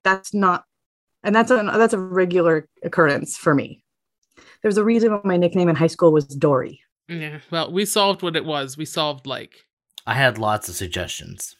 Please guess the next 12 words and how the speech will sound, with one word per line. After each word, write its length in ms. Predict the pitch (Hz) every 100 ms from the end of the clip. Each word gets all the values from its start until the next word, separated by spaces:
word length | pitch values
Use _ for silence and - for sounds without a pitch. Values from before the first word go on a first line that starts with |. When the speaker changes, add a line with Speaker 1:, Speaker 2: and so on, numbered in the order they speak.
| _
Speaker 1:
<laughs> 220 | - - - - - 247 -
It 100 | 262
was 160 | 220
amazing. 500 | 220 175 175 190 208 _ _ _ - - - - - - - _ _ _ _ _
Speaker 3:
Some 300 | - - 165
of 100 | 175
them 180 | 120 117
were 100 | 117
even 220 | 123 117
halfway 340 | 113 120 113 110
decent. 320 | 120 147 87 _ _ _ - -
Speaker 1:
Yeah. 320 | 214 403 -